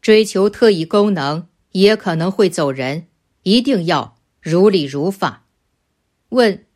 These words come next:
梦到自己大便，但还是拉到了被子上，旁边还有姥姥和妈妈在，当时我也特别难为情。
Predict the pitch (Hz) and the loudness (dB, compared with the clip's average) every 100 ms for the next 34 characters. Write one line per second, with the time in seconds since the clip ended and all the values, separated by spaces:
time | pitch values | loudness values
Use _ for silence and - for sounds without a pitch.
0 | _ 294 277 233 208 202 277 - 160 254 | _ -2 0 0 -2 -2 -4 -4 -8 -6
1 | 202 262 233 156 _ _ _ - 285 269 | -4 -4 -4 -6 _ _ _ -4 -4 -2
2 | 214 233 254 262 254 208 196 294 254 190 | -4 -2 -2 -2 -2 -2 -2 0 -2 -2
3 | 190 190 165 _ _ _ _ _ - 202 | -6 -6 -8 _ _ _ _ _ -2 0
4 | 226 269 262 262 _ 233 262 262 190 160 | 0 0 -2 -4 _ 0 2 2 0 -2
5 | 214 226 226 277 262 180 214 170 _ _ | -2 0 0 2 0 -2 -6 -8 _ _
6 | _ _ 240 240 247 - 175 196 _ _ | _ _ -2 0 -2 -4 -6 -6 _ _
7 | - 262 254 220 330 277 220 202 185 208 | -4 0 2 0 -2 0 0 0 0 0
8 | 220 - 147 143 | -2 -4 -6 -6